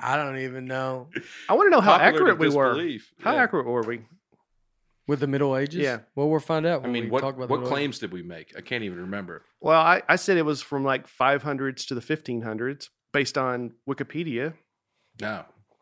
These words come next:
Speaker 3: Wikipedia is usually pretty good.
Speaker 2: There's still people out there who think we know what we're talking about, unfortunately.
Speaker 3: Yeah. Let's,
Speaker 1: Yeah.
Speaker 3: let's put
Speaker 1: <clears throat> We
Speaker 3: that to
Speaker 1: look
Speaker 3: bed.
Speaker 1: it up. We try to give it a go, but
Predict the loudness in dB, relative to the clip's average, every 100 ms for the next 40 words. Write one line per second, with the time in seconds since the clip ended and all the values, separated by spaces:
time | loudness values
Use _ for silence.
0 | _ -14 -10 -8 -6 -8 -10 -12 -14 -14
1 | -16 -12 -12 -12 -16 -18 -20 -20 _ _
2 | _ -20 -20 _ _ -6 0 2 2 2
3 | 2 2 0 -4 -2 -4 -2 -4 -6 -10
4 | -12 -12 -14 -18 _ _ -16 -14 -14 -12
5 | -14 -16 -18 -16 -14 -14 -10 -2 -2 -2
6 | -6 -4 2 4 2 2 2 6 6 6
7 | 4 4 0 0 0 2 0 -2 -2 -2
8 | 0 -2 -6 _ _ -12 -4 -2 -2 -6